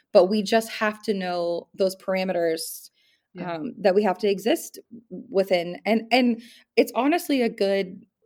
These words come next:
Speaker 1: a, a good style of teaching. Uh, this is such a random segue, but, like,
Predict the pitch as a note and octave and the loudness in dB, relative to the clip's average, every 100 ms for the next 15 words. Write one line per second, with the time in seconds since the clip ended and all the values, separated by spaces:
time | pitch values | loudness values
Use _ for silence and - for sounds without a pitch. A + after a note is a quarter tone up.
0 | - F3+ - G3+ G#3+ G#3 F#3+ - - - | -14 -2 2 4 4 2 -2 -12 -16 -2
1 | G3 G3 G3 F#3+ G3 G3 G3 A#3+ C4 C4 | 2 6 6 4 -2 -10 -2 0 0 0
2 | - F3 F#3+ - F#3+ F#3+ F3+ F3 E3+ F3 | -8 -10 -12 -2 0 0 -2 -2 -4 -2
3 | E3+ G#3 A3+ E3+ E3+ D#3 | 0 0 0 2 2 -2